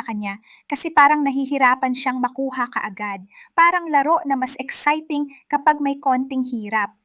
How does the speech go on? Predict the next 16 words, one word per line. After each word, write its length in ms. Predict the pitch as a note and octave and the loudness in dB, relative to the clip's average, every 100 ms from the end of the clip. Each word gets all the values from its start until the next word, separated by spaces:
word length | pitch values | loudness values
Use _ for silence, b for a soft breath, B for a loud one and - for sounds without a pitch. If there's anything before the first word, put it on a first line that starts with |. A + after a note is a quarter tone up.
| b b b | b b b
Lalo 240 | C4+ D4 | 4 4
na 160 | D4+ D4+ | 2 0
kung 160 | D4 C4+ | 0 0
hindi 240 | C4+ B3+ | -2 -2
siya 160 | C4 B3 | -4 -2
sanay 560 | B3 G#3+ A#3 C#4 A#3 B B C4+ | -2 -2 -2 -2 -4 B B 2
na 80 | |
may 160 | C4+ C4+ | 2 2
sinasabi 560 | D4 C4+ C4 B3 A#3+ B3+ | 0 0 0 0 -2 -2
kang 240 | C4 B3 - | -4 -4 -2
hindi, 560 | D4+ D4+ B3 C4+ B3+ B B B - | -2 0 0 -2 -4 B B B 4
parang 320 | E4 F4 D#4+ | 4 4 0
na-spike 720 | D4 C4+ - - C#4 D4 C#4+ | 0 0 -2 4 4 4 0
ang 80 | C4 C4 | -2 0
interest 480 | C4 B3+ B3 - | 0 -2 -2 -2
niya. 400 | A#3 A#3 A3 A3 | -2 -4 -6 -12